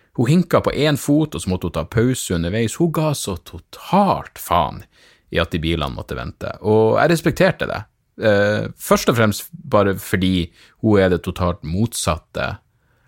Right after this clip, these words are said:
av meg, men hun ga så faen i at hun, hun irriterte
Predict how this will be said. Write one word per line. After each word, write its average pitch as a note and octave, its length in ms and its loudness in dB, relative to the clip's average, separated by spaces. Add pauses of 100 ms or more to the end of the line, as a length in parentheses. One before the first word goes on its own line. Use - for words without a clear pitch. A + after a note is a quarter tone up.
av F2 200 2
meg, G#2 300 2
men E3 160 0
hun G#3 100 0
ga G3 160 2
så D3+ 160 -4
faen D3 300 0
i D#2 60 -2
at F2+ 200 -6
hun, - 160 -6 (140)
hun G2 160 -2
irriterte F2+ 720 -4